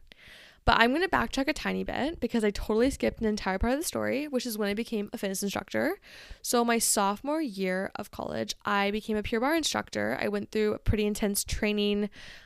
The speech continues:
I went to Denver and got certified to teach all three classes,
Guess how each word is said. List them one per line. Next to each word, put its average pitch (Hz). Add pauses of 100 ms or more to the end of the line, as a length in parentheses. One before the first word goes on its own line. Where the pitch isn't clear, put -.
(120)
I 202
went 208
to 208
Denver 196
and 196
got -
certified 202
to 196
teach - (120)
all 220
three 233
classes, 202